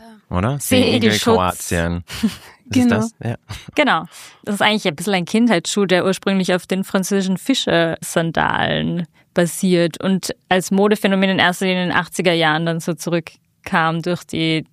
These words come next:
Speaker 3: die Marke Melissa und die feiert halt grad wieder so ein
Speaker 1: Ja.
Speaker 3: Revival.
Speaker 1: Die duften doch so gut. Das
Speaker 3: Genau.
Speaker 1: waren diese duftenden Schuhe.
Speaker 2: Aber weil sie, weil sie, äh, irgendwelche Duftstoffe einarbeiten
Speaker 1: Ich weiß
Speaker 2: in
Speaker 1: nicht, die
Speaker 2: einen
Speaker 1: riechen
Speaker 2: Kunststoff.
Speaker 1: total gut.
Speaker 2: Mhm.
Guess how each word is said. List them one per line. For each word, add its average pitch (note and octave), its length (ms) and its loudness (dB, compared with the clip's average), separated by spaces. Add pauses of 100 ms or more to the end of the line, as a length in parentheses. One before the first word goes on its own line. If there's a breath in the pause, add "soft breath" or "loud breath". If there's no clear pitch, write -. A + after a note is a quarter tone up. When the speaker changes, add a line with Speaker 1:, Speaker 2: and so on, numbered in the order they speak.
Speaker 3:
die F3 120 0
Marke E3 380 0
Melissa E3+ 760 -2
und F#3+ 240 -4
die F3+ 120 -2
feiert D#3 540 0
halt D3+ 220 -4
grad - 320 -10
wieder - 160 -10
so - 140 -8
ein - 100 -6
Speaker 1:
Ja. - 140 -4
Speaker 3:
Revival. C#3+ 760 -4
Speaker 1:
Die C4 80 0
duften C#4 440 -2
doch A#3+ 140 -4
so - 180 -6
gut. G#3+ 260 -4 (160)
Das A3+ 120 0
Speaker 3:
Genau. A#3+ 120 4
Speaker 1:
waren A#3 80 4
diese G#3 200 0
duftenden A3 560 -4
Schuhe. A3 340 -6 (160)
Speaker 2:
Aber G#2 180 0
weil F2+ 180 2
sie, E2+ 360 -2
weil F2 140 0
sie, D#2+ 360 -4 (120)
äh, E2 120 -8 (120)
irgendwelche D#2+ 380 -4
Duftstoffe - 480 -8
einarbeiten D#2 680 -2
Speaker 1:
Ich B3 120 2
weiß - 100 0
Speaker 2:
in D#4+ 80 2
Speaker 1:
nicht, B3+ 120 0
die A#3 40 2
Speaker 2:
einen A#3 80 0
Speaker 1:
riechen C4+ 260 0
Speaker 2:
Kunststoff. A3+ 120 0
Speaker 1:
total G#3+ 240 0
gut. A3+ 400 -4
Speaker 2:
Mhm. - 300 -4